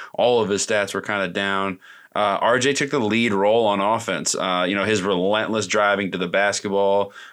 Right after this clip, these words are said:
driving of the basketball carried over from the previous game. Um, and it definitely opened up some room for his three. Um, and, and he also, you know, flashed an ability to create his own outside shots,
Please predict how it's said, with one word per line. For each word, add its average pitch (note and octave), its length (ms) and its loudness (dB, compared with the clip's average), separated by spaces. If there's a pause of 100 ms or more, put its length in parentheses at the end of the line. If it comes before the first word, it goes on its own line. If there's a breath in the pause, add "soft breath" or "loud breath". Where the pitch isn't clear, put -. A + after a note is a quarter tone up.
driving A#2 360 2
of A2 200 0
the G#2 100 0
basketball G2 500 0
carried G#2 340 0
over G2 280 0
from F#2 160 -4
the E2 80 -2
previous B2 520 -2
game. A2+ 520 -2 (520 loud breath)
Um, F#2 500 -2 (580)
and C3 100 0
it A2+ 60 -2
definitely C#3 300 0
opened A#2+ 300 0
up A2+ 120 0
some F#2+ 180 -2
room A2 240 0
for A2 160 -2
his F#2+ 180 -2
three. A#2+ 440 -2 (420 loud breath)
Um, F#2 640 -2 (120)
and, G#2+ 280 -2
and A2 120 -2
he A#2+ 100 0
also, A#2 420 2
you G#2+ 120 0
know, G#2+ 80 0
flashed G#2 400 0
an G#2 80 -2
ability G2+ 420 0
to - 80 -6
create G2 400 0
his F#2 140 -2
own G#2 280 0
outside G#2 460 0
shots, G#2 500 0